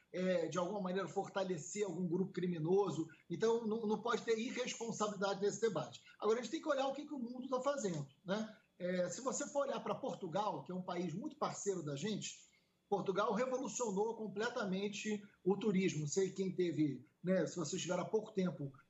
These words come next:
em Portugal, Portugal é do, do tamanho de Pernambuco, população do Rio de Janeiro,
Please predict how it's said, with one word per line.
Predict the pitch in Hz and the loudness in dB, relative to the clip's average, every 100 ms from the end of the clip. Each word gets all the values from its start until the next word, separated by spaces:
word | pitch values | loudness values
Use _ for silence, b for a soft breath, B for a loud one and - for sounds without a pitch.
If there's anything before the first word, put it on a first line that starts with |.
| - | -4
em | 160 | -2
Portugal, | 165 175 160 151 202 208 - | 2 0 0 2 2 2 0
Portugal | 226 214 262 285 254 | -6 -2 0 0 0
é | 214 | 0
do, | 196 185 175 | 0 -2 -4
do | 170 170 | -4 -6
tamanho | 170 185 226 | -2 0 0
de | 220 | -2
Pernambuco, | 226 202 165 240 - | -4 -4 -2 -6 -6
população | - 226 202 - 240 | -4 0 2 0 -4
do | |
Rio | 202 220 | -4 -2
de | |
Janeiro, | 226 196 139 - | -2 0 -2 -4